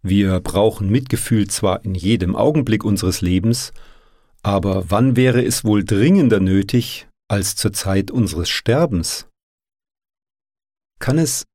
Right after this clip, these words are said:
ein schöneres und trostreicheres Geschenk für Sterbende geben, als das Wissen, dass für sie gebetet wird und dass sie in ihrer Übung ihr Leiden annehmen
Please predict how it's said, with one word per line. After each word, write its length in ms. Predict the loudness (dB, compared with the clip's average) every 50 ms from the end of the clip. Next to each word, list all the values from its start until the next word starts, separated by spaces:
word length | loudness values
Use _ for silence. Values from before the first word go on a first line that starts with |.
| _ -4
ein 160 | 0 0 0
schöneres 680 | 0 0 0 0 2 2 4 2 2 2 0 0 -2 -2
und 280 | -2 -4 -4 -4 -6 -12
trostreicheres 1040 | -2 -2 0 2 2 0 0 -2 -4 -2 0 0 0 0 -2 -2 -4 -2 -2 -2 -4
Geschenk 460 | -4 -4 -2 0 0 0 0 0 -2
für 140 | -4 -4 -4
Sterbende 540 | -4 -4 -4 -2 -2 0 2 2 0 0 0
geben, 420 | 0 0 0 2 2 0 -2 -2 -6 -12 -20 -20 -20 -20 _ _ _ -20 -8 -4
als 180 | -4 -4 -2
das 300 | -2 -4 -2 0 0 2
Wissen, 460 | 2 0 0 0 0 0 0 0 -4 -10 -20 -20 -20 _ _ _ -6
dass 180 | -4 -2 -2 -2
für 180 | 0 0 0 0
sie 240 | 2 0 -2 0
gebetet 560 | 0 -2 0 2 2 2 2 2 -2 -2 -2 -2
wird 300 | -2 -2 -2 -4 -10 -16 -16 -18 -20 -20 -20 -20 -20 -4 -2
und 180 | 0 0 2
dass 180 | 2 0 0 0
sie 200 | -2 -2 -2 0 0
in 140 | 0 2 2 2
ihrer 260 | -2 -2 -2 -2 0
Übung 540 | 2 2 2 4 2 2 2 2 0 -2 -4 -8 -20 -20 _ _ _ _ _ _ -2
ihr 180 | 0 2 2
Leiden 540 | 2 2 2 2 2 2 2 0 -2 -2 -2
annehmen 800 | -6 -4 -2 -2 0 0 2 2 2 4 4 4 4 4 2 0